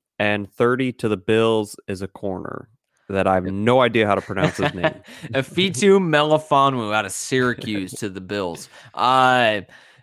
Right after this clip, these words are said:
Speaker 2: at twenty-six to the Browns, Gregory Rousseau, love it. Uh, they brought in Jadeveon Clowney too, right?
Speaker 1: <laughs> Yeah.
Speaker 2: So,
Speaker 1: So I
Speaker 2: uh,
Speaker 1: did this before that signing, by the way,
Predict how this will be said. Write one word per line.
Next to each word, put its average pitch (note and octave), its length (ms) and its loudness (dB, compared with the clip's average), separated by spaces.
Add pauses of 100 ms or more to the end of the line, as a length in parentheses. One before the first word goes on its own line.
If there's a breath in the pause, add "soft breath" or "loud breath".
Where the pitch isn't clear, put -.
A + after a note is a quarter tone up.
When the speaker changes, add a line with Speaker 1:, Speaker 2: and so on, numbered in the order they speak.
(120 soft breath)
Speaker 2:
at C3 200 -2
twenty-six F3+ 500 -2
to D#3+ 60 -8
the D3 80 0
Browns, C#3 680 0
Gregory C3 320 -2
Rousseau, B2 440 2
love A#2 300 0
it. A#2 200 -4 (100)
Uh, A2+ 540 0 (200)
they D3+ 1120 0 (180)
brought C3+ 280 2
in D3 100 2
Jadeveon C#3+ 440 -2
Clowney B2+ 420 -2
too, C3+ 200 -2
right? G2+ 380 -2
Speaker 1:
<laughs> - 340 -18
Yeah. A2 180 0
Speaker 2:
So, - 0 -
Speaker 1:
So C#3+ 260 6
I B2+ 460 2
Speaker 2:
uh, - 20 0
Speaker 1:
did E3 160 2
this E3+ 180 2
before A#2 520 0
that B2 200 2
signing, B2 440 -2
by B2 180 0
the B2 80 0
way, C3 500 0